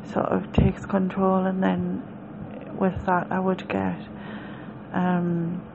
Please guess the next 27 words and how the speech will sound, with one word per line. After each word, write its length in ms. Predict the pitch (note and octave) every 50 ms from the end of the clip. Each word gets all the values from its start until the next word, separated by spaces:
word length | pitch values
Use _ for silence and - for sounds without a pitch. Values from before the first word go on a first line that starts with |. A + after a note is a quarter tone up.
| - - - - - - -
well, 100 | F#3 F#3
the 120 | E3+ E3+ E3+
panic 320 | - F3+ E3+ E3+ - -
and 180 | E3 F3 F3+ F3+
the 40 |
anxiety, 800 | F3+ F3+ F3 F3 - E3 E3+ F3+ F3+ - E3 F3 F3 E3+ E3+ - -
uh, 260 | - - - - -
the, 280 | F3+ F3 F3 F3 F3 F3 - - - - - - - - - - - - - - - - - - - -
the, 460 | - F3+ F3+ F3+ F3+ F3+ F3+ F3+ F3 - - - - -
this 160 | - F#3+ F3 - - -
sort 180 | G3 F3 - -
of 140 | - F3+ - - - - - - - - - - - - - - - -
intense 680 | G3 F#3 F3+ - - - - G3+ F#3+ F#3 F3+ - - - - - - - - - - - - - - - - -
pressure 640 | - - - F#3+ G3+ G3 - - - - - G3 F#3+ - - - - - - - -
on 160 | - F#3+ F#3
my 100 | F3+ F#3
chest, 640 | F#3 - - G#3 G#3 G3+ G3+ G3 F#3 - - - -
like, 400 | - F3 F3 F3 E3+ - - - - - - - - - - - - - - - - - - - - - - - - - - - - - - - - - - - - - - - - - - - - - - - - -
like 100 | G#3 -
you 80 | - F#3+
were 80 | F#3+
having 280 | F#3 F#3+ F#3+ F#3 G3 F#3+
a 80 | F#3 F3
heart 280 | F#3+ G3 G3 F#3+ -
attack, 400 | - - - F#3+ F3+ F3 - -
or 140 | F#3 F3+ F3+
like, 560 | F#3 F#3 F#3 F#3 F3 - - - - - -